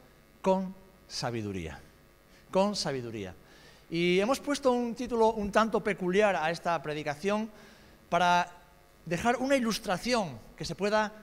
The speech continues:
quedar grabada en tu mente, en tu corazón. Una ilustración curiosa, tal vez algo extravagante, pero que te permita recordar cada día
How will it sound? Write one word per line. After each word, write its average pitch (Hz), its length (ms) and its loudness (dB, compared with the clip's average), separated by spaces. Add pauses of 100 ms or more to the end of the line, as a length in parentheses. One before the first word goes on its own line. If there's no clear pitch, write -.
(120)
quedar 185 300 4
grabada 214 640 6
en 170 200 -4
tu 240 140 -6
mente, 127 480 -6 (540)
en 165 180 -4
tu 233 280 -2 (460)
corazón. 120 500 -6 (600)
Una 185 160 6
ilustración 220 760 4 (480)
curiosa, 240 600 6 (800)
tal 185 160 2
vez 220 240 2 (200)
algo 208 220 6
extravagante, 180 800 0 (600)
pero 202 200 4
que 202 100 0
te 202 100 2
permita 262 380 4
recordar 202 640 4
cada 226 320 2
día 160 360 -2